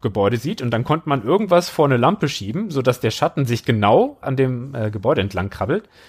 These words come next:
Und wenn man aber die ganze Gegend sieht, also nicht das Modell, sondern ein tatsächliches Bild des tatsächlichen Gebäudes mit der Landschaft drumherum,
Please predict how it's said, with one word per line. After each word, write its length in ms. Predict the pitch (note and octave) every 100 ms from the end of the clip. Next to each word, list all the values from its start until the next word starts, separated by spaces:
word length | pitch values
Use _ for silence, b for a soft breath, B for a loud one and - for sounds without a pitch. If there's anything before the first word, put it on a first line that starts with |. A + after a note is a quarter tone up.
| b b b b _ _ _
Und 180 | C#3+ B2
wenn 140 | C3+
man 140 | C3+ C3+
aber 160 | A#2
die 120 | A2+ A2
ganze 520 | A2+ - G#2+ F#2+ - _
Gegend 400 | C#3 A#3 E3+ G2
sieht, 300 | G2+ F#2+ - -
also 260 | G#2+ G2+
nicht 260 | F#2 D3+ F3
das 100 | D3
Modell, 320 | C#3 C3 E3
sondern 460 | C3+ B2+ B2 B2+ A#2+
ein 300 | A2 G#2+ G#2+
tatsächliches 500 | A#2+ C#3 B2 G2+ -
Bild 420 | A#2+ D3 D#3 -
des 120 | G2+
tatsächlichen 440 | G#2 - G#2+ G2
Gebäudes 360 | F2+ A2+ G#2+ G2
mit 100 | F#2
der 80 | F2+
Landschaft 340 | D#3+ C#3 -
drumherum, 400 | F#2 F2+ G2 D3+